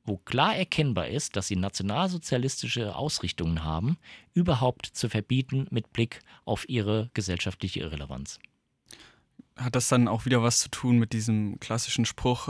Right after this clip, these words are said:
Speaker 2: äh, die deutsche Judikative habe, ähm, sei blind auf dem rechten Auge?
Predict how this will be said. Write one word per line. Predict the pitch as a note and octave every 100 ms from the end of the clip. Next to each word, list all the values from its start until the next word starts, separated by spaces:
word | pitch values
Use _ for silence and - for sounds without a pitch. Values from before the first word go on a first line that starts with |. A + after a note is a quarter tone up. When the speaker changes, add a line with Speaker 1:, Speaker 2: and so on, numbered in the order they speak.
| -
Speaker 2:
äh, | G#2+
die | A2+ A2+ A2
deutsche | A2 - A#2
Judikative | A#2 A#2 A#2+ - A2+ A2
habe, | A2 A2 A2+ A2 A2 - - - - -
ähm, | A2 G#2+ G#2+ G#2+ - - -
sei | - A#2 A2
blind | A2 A#2 G#2+
auf | -
dem | A2
rechten | A2+ - G2+
Auge? | G#2 A#2